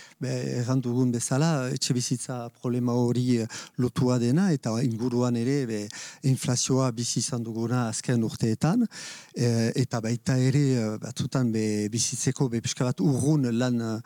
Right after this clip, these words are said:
postuetatik. Orduan, hori guzia zailtzen du, eh, lan postu bati, eh, erantzuteko, eh,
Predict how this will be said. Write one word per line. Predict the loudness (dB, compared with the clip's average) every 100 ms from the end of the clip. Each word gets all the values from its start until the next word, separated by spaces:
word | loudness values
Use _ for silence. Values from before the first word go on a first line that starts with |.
| -12 -6
postuetatik. | -2 -2 0 0 0 0 0 0 -6 -16 -8 -2
Orduan, | 2 4
hori | 4 2
guzia | 2 0 0 0 2
zailtzen | 2 2 0 0 0 0
du, | -2 -6 -10 -20 -18 -8
eh, | -4
lan | -2 -4
postu | -6 -2
bati, | 0 0 0 2 2
eh, | 2 2
erantzuteko, | 0 -2 -4 -4 0 2 2 0
eh, | -4